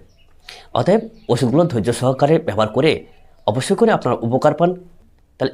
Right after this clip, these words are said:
এবারে চলুন পরবর্তী ওষুধের কথা, ইকুইজিটাম হাইমেল। দেখবেন যে বহুবার প্রস্রাব করা বৃদ্ধদের কিন্তু একটা মেনিয়া হয়ে গেছে। এই যে চল্লিশ বছর পেরিয়ে যাওয়ার পরে আপনি অনেক ওষুধ সেবন করেছেন, অনেক ডাক্তারবাবুকে দেখেছেন,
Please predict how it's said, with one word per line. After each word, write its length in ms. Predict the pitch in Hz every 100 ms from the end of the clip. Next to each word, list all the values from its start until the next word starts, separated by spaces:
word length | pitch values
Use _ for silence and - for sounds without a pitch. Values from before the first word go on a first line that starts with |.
| -
এবারে 220 | 135 180
চলুন 240 | 196 220 220
পরবর্তী 400 | 139 120 117 131 120
ওষুধের 280 | 113 101
কথা, 220 | 90 104 - - - - - _ 151
ইকুইজিটাম 520 | 160 190 160 190 185
হাইমেল। 360 | 113 104 95 78 - _ _ _ _ - _
দেখবেন 420 | - 117 180 208 190 196 - -
যে 80 | 151
বহুবার 420 | 110 139 175 190 190
প্রস্রাব 300 | - - 170
করা 140 | 185
বৃদ্ধদের 420 | 147 131 156 156 165
কিন্তু 240 | 160 165
একটা 240 | 151 139 185 - - _ _ _
মেনিয়া 320 | 113 143 170 156
হয়ে 220 | 107 90
গেছে। 180 | 85 - _ - - - _ -
এই 100 | 185
যে 120 | 214
চল্লিশ 320 | 214 160 185
বছর 220 | 175 202 202
পেরিয়ে 260 | 135 151
যাওয়ার 180 | 180 180
পরে 220 | 185 143 156 - - _ _
আপনি 140 | 147 - -
অনেক 220 | 156 185
ওষুধ 200 | 180 185
সেবন 240 | - 127 131
করেছেন, 280 | 139 151 - -
অনেক 180 | 131 127
ডাক্তারবাবুকে 560 | 107 120 127 135 151
দেখেছেন, 380 | 104 85 - -